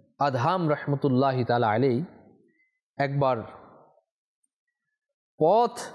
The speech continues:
চলাকালীন একটি পাথরের উপর লেখা দেখতে পেলেন, "আমাকে উল্টিয়ে দেখো।" চিন্তা করে দেখুন, ইব্রাহিম বিন আদহাম রহমতুল্লাহি তাআলা আলাইহি পথ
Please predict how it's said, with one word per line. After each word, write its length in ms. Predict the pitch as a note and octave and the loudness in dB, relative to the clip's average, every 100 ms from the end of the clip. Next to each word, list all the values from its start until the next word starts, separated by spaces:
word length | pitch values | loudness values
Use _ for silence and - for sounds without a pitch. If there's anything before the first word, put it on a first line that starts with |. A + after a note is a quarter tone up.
| - | -4
চলাকালীন 680 | F3+ E3+ E3 E3+ D3+ D#3+ C4 - - - _ _ _ _ _ _ _ _ _ _ _ _ _ _ _ _ _ _ _ _ _ _ _ - _ | 0 0 0 0 0 0 -2 -6 -20 -20 _ _ _ _ _ _ _ _ _ _ _ _ _ _ _ _ _ _ _ _ _ _ _ -20 _
একটি 240 | E3+ E3+ G3 | -6 0 0
পাথরের 540 | F#3 F#3+ F#3+ C4+ B3+ | 2 2 2 2 2
উপর 180 | A3+ G#3 | 2 2
লেখা 340 | D3+ D#3 G#3+ | 2 0 0
দেখতে 260 | E3+ - B2+ | -2 -2 -2
পেলেন, 340 | A2 G2+ - - - _ _ _ _ _ _ _ _ - _ _ _ | 0 -2 -6 -14 -20 _ _ _ _ _ _ _ _ -20 _ _ _
"আমাকে 340 | D3 F#3 F#3 | -4 -2 2
উল্টিয়ে 380 | F#3+ E3 - C#3 | 4 4 2 0
দেখো।" 240 | F#2+ - - - _ _ _ _ _ _ _ | 0 -6 -12 -20 _ _ _ _ _ _ _
চিন্তা 240 | D#3+ C#3 A#2+ | 0 0 0
করে 140 | G#2+ | 0
দেখুন, 260 | - - - | -4 -18 -4
ইব্রাহিম 340 | C3+ D#3 E3+ D#3+ | 0 2 2 0
বিন 80 | |
আদহাম 380 | C#3+ C3 E3+ E3+ | 0 0 0 0
রহমতুল্লাহি 420 | D3 C#3+ C#3+ C3+ | -2 -2 0 0
তাআলা 180 | C3 B2 | 2 0
আলাইহি 220 | A#2 F#3 C#4 - - - - _ _ _ _ _ _ _ _ _ _ | 2 0 -2 -14 -20 -20 -20 _ _ _ _ _ _ _ _ _ _
পথ 240 | E3 G#3 | 0 2